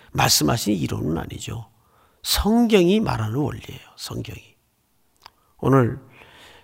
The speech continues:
이 말씀이 앞으로 우리 삼일교회가 또 더 중차대한 시대 앞에 세워져서, 하나님이 시키는 일을 우리 모두가 교육자이든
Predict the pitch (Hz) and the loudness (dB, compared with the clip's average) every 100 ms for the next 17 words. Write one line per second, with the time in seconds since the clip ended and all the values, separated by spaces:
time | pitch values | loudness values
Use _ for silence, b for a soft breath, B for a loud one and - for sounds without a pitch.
0 | b 139 143 131 120 131 - 131 135 127 | b 4 6 8 6 2 -2 -2 0 0
1 | 127 127 170 202 202 - - 117 - 131 | 0 8 8 8 4 -8 -10 -10 -6 0
2 | 139 120 131 127 107 - 160 139 - 113 | 0 2 2 2 0 -2 -2 -2 -2 -2
3 | 110 165 202 208 B B B B B _ | 4 6 6 2 B B B B B _
4 | - - 80 - - 185 165 - 135 - | -10 -8 -8 -10 -12 -18 -12 0 0 2
5 | - 160 - 160 143 139 135 - - 123 | 2 2 2 0 2 0 0 -2 -2 -2
6 | 113 - 123 120 - _ _ _ - - | -2 0 -2 -2 -12 _ _ _ -8 -4
7 | 139 131 123 107 110 139 202 208 b b | 0 0 -2 -2 0 2 2 0 b b
8 | b b - - 143 135 135 131 - - | b b -18 -4 0 2 2 0 -2 -2
9 | 160 135 120 123 202 208 B B B B | 2 2 4 4 4 2 B B B B
10 | B 123 135 135 113 113 127 147 165 - | B -2 2 2 2 0 0 0 -2 -10
11 | _ - - 110 - - - - - 110 | _ -8 -4 -4 -4 -6 -4 -6 -8 -12
12 | 104 | -12